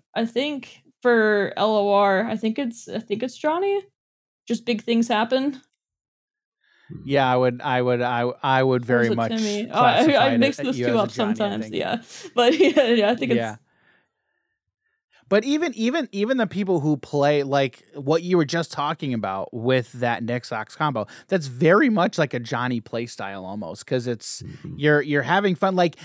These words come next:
Speaker 3: that would, like, that deck is like a Johnny play style, but it is also very much a competitive deck.
Speaker 2: <laughs>
Speaker 3: Hundred percent.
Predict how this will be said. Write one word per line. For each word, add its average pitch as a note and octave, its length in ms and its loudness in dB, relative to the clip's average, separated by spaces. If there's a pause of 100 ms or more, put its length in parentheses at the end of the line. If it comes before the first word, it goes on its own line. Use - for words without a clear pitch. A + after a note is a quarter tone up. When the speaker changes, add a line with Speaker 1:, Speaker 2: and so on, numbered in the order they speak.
(100)
Speaker 3:
that G3+ 260 2
would, A3 220 0
like, D#3 240 0
that G#3+ 340 0
deck C3 440 -2 (360)
is F#3+ 380 2
like E3+ 240 2
a D3 100 -2
Johnny C#3+ 400 -2
play C3+ 300 -4
style, D#3+ 400 0
but C#3 320 2 (240)
it D#3+ 240 -2
is D#3+ 240 2
also D3 380 0
very B2+ 220 2
much A#2+ 220 -2
a A#2 60 -14
competitive A2+ 560 -8
deck. - 340 -8 (240)
Speaker 2:
<laughs> - 220 -16
Speaker 3:
Hundred D3 420 -6
percent. A2+ 420 -12